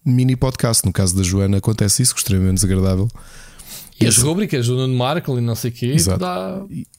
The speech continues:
Speaker 2: pronto.
Speaker 1: digo-te por acaso, a primeira, acho que o primeiro podcast que eu ouvi, encarando como podcast, foi a Caderneta de Cromos, que eu também ouvi de forma religiosa e descarregava
Speaker 2: Pois.
Speaker 1: do site oficial o M P três.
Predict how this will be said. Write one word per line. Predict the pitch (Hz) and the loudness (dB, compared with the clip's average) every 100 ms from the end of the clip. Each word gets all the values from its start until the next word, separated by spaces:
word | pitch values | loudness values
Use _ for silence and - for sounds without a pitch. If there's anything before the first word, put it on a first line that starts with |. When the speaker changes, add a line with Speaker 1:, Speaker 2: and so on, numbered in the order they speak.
| _ - | _ -10
Speaker 2:
pronto. | 170 226 _ _ - - - _ _ _ _ | -10 -10 _ _ -20 -20 -20 _ _ _ _
Speaker 1:
digo-te | 110 117 156 | 0 2 2
por | - | 2
acaso, | 151 131 120 | 2 0 0
a | |
primeira, | 123 139 156 143 131 | 0 0 0 -2 -2
acho | - | -2
que | |
o | 143 | -2
primeiro | 139 151 165 | 0 0 0
podcast | 156 - 117 104 | -4 -2 0 0
que | - | 0
eu | 117 | 0
ouvi, | 104 107 139 | 0 -2 -2
encarando | 123 113 - 120 135 - | -2 -2 0 0 0 0
como | 117 | 0
podcast, | 113 113 - 123 - | 0 -2 0 0 2
foi | 139 135 | 2 0
a | 135 | 0
Caderneta | 143 131 135 131 | 0 0 -2 -2
de | |
Cromos, | - 135 113 - - _ - | -2 0 0 -4 -10 _ -4
que | - | -2
eu | |
também | 104 104 | 2 2
ouvi | 104 110 | 2 2
de | - | 2
forma | 110 107 | 2 2
religiosa | 104 110 101 110 113 120 127 143 | 2 2 2 2 2 0 0 0
e | 135 | 0
descarregava | - - - 113 117 143 | 0 0 0 0 0 0
Speaker 2:
Pois. | 123 | 0
Speaker 1:
do | 107 | 0
site | - 113 117 | 0 2 0
oficial | 107 - 120 123 | 0 0 2 0
o | 139 | 0
M | 131 | 0
P | 139 | 0
três. | 139 135 - | 0 0 -2